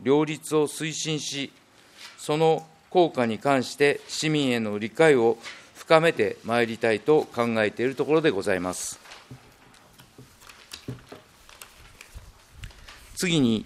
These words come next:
中項目二点目、木材利用の意義における雇用の創出として、中心的役割を担う行政としての見解に関するごし-、ご質問でございますが、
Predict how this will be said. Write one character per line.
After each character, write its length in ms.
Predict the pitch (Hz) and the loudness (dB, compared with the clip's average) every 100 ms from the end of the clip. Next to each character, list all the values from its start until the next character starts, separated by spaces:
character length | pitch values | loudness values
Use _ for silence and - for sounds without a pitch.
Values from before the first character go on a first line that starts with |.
| - | -6
中 240 | - 180 | 2 2
項 220 | 170 180 170 | 6 6 8
目 260 | 131 - | 6 2
二 140 | 110 107 | -2 2
点 260 | 117 117 | 4 4
目、 240 | 117 113 - - _ _ _ _ _ _ - - | 2 0 -4 -18 _ _ _ _ _ _ -20 -10
木 240 | 127 131 147 | -4 -4 2
材 260 | 170 180 | 6 8
利 80 | 170 | 8
用 160 | 185 156 | 6 6
の 280 | 117 113 - | 4 2 0
意 60 | 160 | -4
義 180 | 160 151 | -4 0
に 100 | 120 | 0
お 100 | 107 | 0
け 180 | 127 | 0
る 220 | 117 117 - - | 0 -2 -6 -2
雇 180 | 143 143 | 4 6
用 220 | 156 151 | 6 4
の 260 | 147 147 - | 2 0 -2
創 260 | - 143 143 | -6 -2 -2
出 260 | 135 - | -4 -8
と 140 | - 143 | -4 -4
し 140 | - | -2
て、 260 | 139 131 - - - - - - | 0 0 0 -14 -20 -20 -20 -10
中 240 | - 165 | -4 -2
心 260 | - 151 143 | -2 -6 -4
的 380 | 151 123 147 - | -4 -4 -10 -6
役 260 | 135 127 151 | -4 -2 2
割 240 | 151 143 | 4 4
を 120 | 143 | 2
担 280 | 139 143 139 | 0 2 2
う 120 | 98 - - | 2 -4 -10
行 180 | - 170 | 2 2
政 300 | 160 - 117 | 4 2 0
と 120 | - | 0
し 100 | 120 | -4
て 140 | - 147 | -2 0
の 240 | 123 101 - _ _ _ - | 0 -4 -8 _ _ _ -4
見 220 | 135 131 | 0 0
解 260 | 131 135 127 | 4 4 4
に 140 | 131 | -2
関 300 | - 175 160 | -2 0 0
す 160 | - 110 | 0 -6
る 100 | 92 | -2
ご 140 | 107 | -4
し-、 120 | - 110 - | -4 -12 -4
ご 140 | 127 | -2
質 200 | 123 - | -2 -4
問 240 | 135 131 127 | -2 0 4
で 140 | 147 | 4
ご 120 | 123 | 2
ざ 160 | 117 131 | 0 0
い 60 | |
ま 100 | 131 | 0
す 120 | 131 107 | -4 -4
が、 200 | 95 | -4